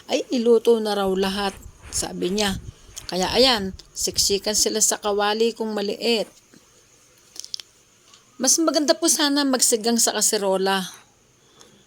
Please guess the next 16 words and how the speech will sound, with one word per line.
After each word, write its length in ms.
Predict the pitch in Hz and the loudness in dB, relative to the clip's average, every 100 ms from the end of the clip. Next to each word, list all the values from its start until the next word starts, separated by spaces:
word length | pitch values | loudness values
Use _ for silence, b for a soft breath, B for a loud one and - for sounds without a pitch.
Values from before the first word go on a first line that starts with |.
| - | -4
Kaso 400 | 220 220 277 254 | 0 2 0 0
pag 160 | 220 | 0
nagbablog 560 | 226 220 208 214 214 220 | 0 0 0 2 4 4
ako, 240 | 214 254 | 2 2
hindi 240 | 269 240 233 | 4 4 4
nakikita 560 | 233 233 214 220 214 | 2 -4 -4 -4 0
yung 240 | 214 220 208 | 0 2 0
loob 160 | 196 | 0
ng 160 | 202 202 | -4 -2
kaserola. 640 | 214 202 190 190 190 196 190 - - - - - - - - - - - - - - - - - - - - - - - - - - - - - - - - - - 190 | -2 -2 -2 -2 0 -2 -4 -12 -20 -20 -20 -18 -12 -8 -8 -8 -10 -8 -8 -10 -12 -12 -8 -6 -8 -12 -10 -8 -8 -8 -14 -14 -14 -16 -20 -14 -8 -6 -6 -8 -10 -8
Kaya 160 | 196 | -2
sa 160 | - - | -2 -2
kawali 480 | 190 190 196 202 196 | -2 -2 0 -2 -4
ko 80 | |
po 160 | 196 202 | -4 0
sinigang. 640 | - 185 185 185 214 226 | 0 -2 -6 -2 -2 -4